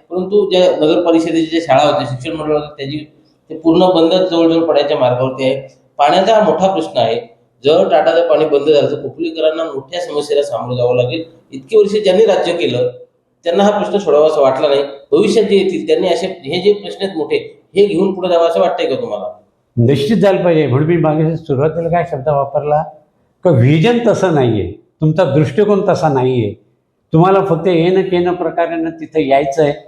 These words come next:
Speaker 2: पैसे देऊन यायचंय आणि पैसे डबल करायचे असं जर म्हटलं तर ते अतिशयोक्ती ठरेल,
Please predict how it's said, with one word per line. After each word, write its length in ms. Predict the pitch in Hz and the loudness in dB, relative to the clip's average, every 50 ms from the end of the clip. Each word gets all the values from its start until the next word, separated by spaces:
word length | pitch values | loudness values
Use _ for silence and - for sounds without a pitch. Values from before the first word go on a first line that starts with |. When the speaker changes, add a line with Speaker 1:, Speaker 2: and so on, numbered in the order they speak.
| - _ _ _ _ - | -20 _ _ _ _ -2
Speaker 2:
पैसे 260 | 165 160 160 180 196 | 0 0 2 0 2
देऊन 240 | 165 196 202 190 190 | 2 2 2 4 2
यायचंय 320 | 185 185 180 180 190 196 | 2 2 0 0 0 0
आणि 160 | 190 190 190 | 0 0 -2
पैसे 300 | 190 190 208 180 - 180 | -4 -4 -6 -6 -6 -6
डबल 280 | 170 165 143 143 143 143 | -4 -4 -4 -4 -6 -8
करायचे 400 | 139 151 151 143 143 139 - 147 143 | -4 -4 -4 -4 -4 -10 -12 -4 -2
असं 220 | 139 131 131 151 151 | -2 -2 -2 -4 -2
जर 120 | 139 156 151 | -2 -2 0
म्हटलं 260 | 139 131 123 123 127 - - 170 | 0 0 2 2 0 -2 -4 -6
तर 60 | 165 | -10
ते 140 | - 196 190 | -2 0 0
अतिशयोक्ती 600 | 160 151 - 156 139 - 160 156 - - 165 156 | 0 0 -2 -6 -8 -8 -8 -10 -10 -8 -10 -10
ठरेल, 340 | - - 131 123 120 113 | -4 -4 0 0 0 0